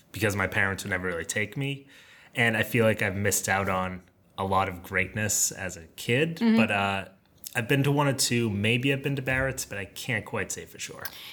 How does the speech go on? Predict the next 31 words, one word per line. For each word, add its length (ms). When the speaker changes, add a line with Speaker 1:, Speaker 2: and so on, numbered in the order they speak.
Speaker 2:
Yeah, 180
for 160
those 180
of 80
you 140
local 300
people, 280
you 140
probably 320
know 120
what 200
Barrett's 240
Haunted 240
House 260
is. 240
It's 120
actually 280
a 40
permanent 420
structure 500
that's 160
up 160
all 100
year 200
long, 320
but 80
I'm 80
pretty 240
sure 180
it's 140
only, 500